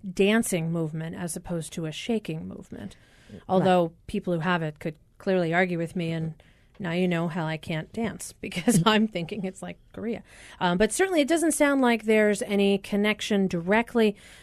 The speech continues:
Speaker 1: Carla. There's just a peripheral, it's a neurologic degenerative disease, but different area of the brain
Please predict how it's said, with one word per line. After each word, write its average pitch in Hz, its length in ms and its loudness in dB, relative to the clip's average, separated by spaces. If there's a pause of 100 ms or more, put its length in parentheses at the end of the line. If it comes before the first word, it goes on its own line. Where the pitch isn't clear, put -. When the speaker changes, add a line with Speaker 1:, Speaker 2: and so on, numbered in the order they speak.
(100)
Speaker 1:
Carla. 196 420 6
There's 190 260 2
just - 240 -2
a 190 60 0
peripheral, 196 640 2
it's 202 300 -2
a 190 60 2
neurologic 180 760 0
degenerative 175 540 -2
disease, 208 580 2 (380)
but 185 180 0
different 220 320 2
area 190 280 6
of 165 80 -6
the 185 80 0
brain 180 480 0